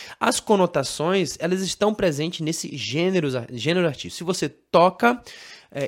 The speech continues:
esse ritmo, automaticamente ele liga com essas conotações. O funk, por exemplo, em algumas regiões, ah, por exemplo, no Rio de Janeiro existem v-, variações do funk, ó.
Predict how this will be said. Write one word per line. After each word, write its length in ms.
esse 220
ritmo, 580
automaticamente 1040
ele 100
liga 580
com 340
essas 400
conotações. 880
O 120
funk, 520
por 180
exemplo, 320
em 40
algumas 300
regiões, 560
ah, 120
por 120
exemplo, 220
no 60
Rio 100
de 80
Janeiro 260
existem 320
v-, 140
variações 1500
do 200
funk, 460
ó. 100